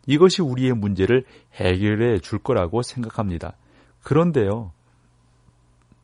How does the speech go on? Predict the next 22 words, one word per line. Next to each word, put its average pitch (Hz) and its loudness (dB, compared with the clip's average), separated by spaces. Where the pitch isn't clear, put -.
우리에게 110 2
정작 135 2
필요한 135 0
것은 87 -4
우리가 139 4
가지고 113 -2
있는 113 0
해결책이 98 -2
아니라 92 -2
성령의 104 0
역사를 123 0
통해 135 -4
그리스도의 110 0
성품이 190 -2
우리 117 0
가운데 92 0
실제하고 85 -6
우리의 107 0
삶을 87 -2
인도하게 143 0
될 117 -2
때에만 101 0